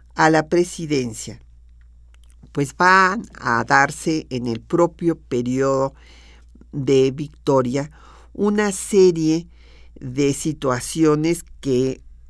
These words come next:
pues, eran muy complicadas para que se consolidara la organización del nuevo Estado,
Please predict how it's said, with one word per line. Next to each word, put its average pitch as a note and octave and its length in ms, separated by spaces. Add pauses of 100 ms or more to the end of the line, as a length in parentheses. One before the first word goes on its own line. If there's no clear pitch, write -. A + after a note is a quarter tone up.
pues, - 400
eran C3 560 (140)
muy C#3 600 (380)
complicadas C#3 800
para A#2+ 320
que A#2+ 160
se C3+ 280
consolidara C3+ 1300 (440)
la C3 160
organización C3 1300 (340)
del C3 340
nuevo D3 500
Estado, B2 720